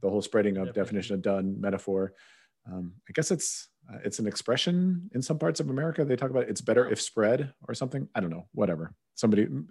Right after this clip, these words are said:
Speaker 1: leave a comment if you've heard that, that expression before.
Speaker 2: Yeah, and, and, and to take that a step further, it's kind of like the definition of done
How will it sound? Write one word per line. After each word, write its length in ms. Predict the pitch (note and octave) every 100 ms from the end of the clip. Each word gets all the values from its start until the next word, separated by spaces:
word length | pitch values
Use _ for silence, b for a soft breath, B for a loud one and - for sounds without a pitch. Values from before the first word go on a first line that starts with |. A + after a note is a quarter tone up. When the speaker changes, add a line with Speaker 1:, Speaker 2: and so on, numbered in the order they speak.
| -
Speaker 1:
leave 220 | F3 G3
a 60 | D3
comment 380 | B2 A2 G#2+
if 120 | G#2 G#2+
you've 100 | G2
heard 140 | G2+
that, 240 | F#2+ -
that 120 | - F#2
expression 440 | - F#2+ F#2+ G#2
before. 360 | G2+ - G#2+ A#2 B B -
Speaker 2:
Yeah, 140 | D#3+
and, 320 | D3 D3 D#3
and, 160 | D#3 D#3
and 160 | D#3+ D3
to 60 | -
take 180 | A3 -
that 240 | C3 B2 _ _ _ _ _ _ _
a 80 | C3+
step 440 | - - D4+ - -
further, 340 | B2+ A#2 D#3 D#3
it's 180 | D3+ - _ - - -
kind 420 | G#3 A3 A#3 G#3+ D#3+
of 140 | B2+
like 160 | B2+ B2
the 80 |
definition 580 | B2 C#3 C3 D#3 D3 C#3
of 220 | A#2+ A#2
done 420 | A#2+ C#3 B2+ A#2